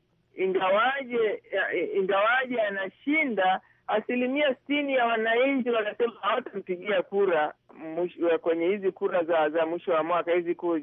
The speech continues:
ku-, kura za kuwa rais mwisho wa mwaka. Kwa hivyo kama wanasema hivyo, ndio kusema kwamba atakaye faidi au mfadhili atakuwa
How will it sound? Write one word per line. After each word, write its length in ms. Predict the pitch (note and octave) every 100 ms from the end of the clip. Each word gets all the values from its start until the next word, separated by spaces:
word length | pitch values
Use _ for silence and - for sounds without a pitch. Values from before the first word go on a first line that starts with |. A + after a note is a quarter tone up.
| - D3+
ku-, 180 | E3+ C#3+
kura 280 | F#3 F#3
za 220 | D#3 E3 D3+
kuwa 380 | D3+ G3 F#3+
rais 360 | E3 D3+ E3+ -
mwisho 300 | D#3+ D#3+ F3
wa 100 | C#3
mwaka. 300 | C#3+ C3 _ -
Kwa 120 | G3
hivyo 460 | C#4 D4+ C4 A#3 -
kama 240 | - B3 D#4+
wanasema 580 | C#4+ B3 A#3 B3 A#3 A#3+
hivyo, 580 | D4 D4+ A#3+ G#3+ G#3+ - _ _ _
ndio 160 | F3+ F#3+
kusema 460 | F#3 A#3 A#3+ A#3 G#3+
kwamba 560 | A3+ G#3+ G3 F#3+ - -
atakaye 580 | F#3 G#3 G3 C4+ C4+
faidi 580 | B3 A3+ A3+ C4+ B3+ G#3+
au 200 | A3+ B3+
mfadhili 540 | A3+ A3 G#3+ B3+ B3+ G#3
atakuwa 600 | F#3 E3+ F#3+ F#3 F3